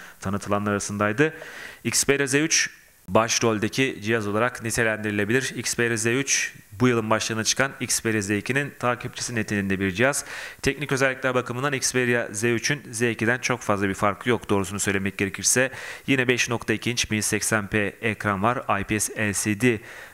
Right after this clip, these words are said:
ve bunun yanı sıra Triluminos ve X Reality Pro gibi Sony teknolojilerine sahip olan bu ekranın yanı sıra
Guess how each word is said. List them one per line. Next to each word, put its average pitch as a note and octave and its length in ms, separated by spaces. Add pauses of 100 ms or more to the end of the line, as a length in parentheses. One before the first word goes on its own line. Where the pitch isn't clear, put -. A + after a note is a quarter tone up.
(120)
ve A2+ 380
bunun A2 120
yanı A2 100
sıra A#2 300
Triluminos G#2+ 680
ve G#2 80
X - 320
Reality G#2+ 300
Pro A2 220
gibi G2+ 340
Sony G#2+ 260
teknolojilerine G2+ 540
sahip F#2 320
olan A#2+ 200 (140)
bu A2 60
ekranın G2+ 280
yanı G2+ 140
sıra B2+ 320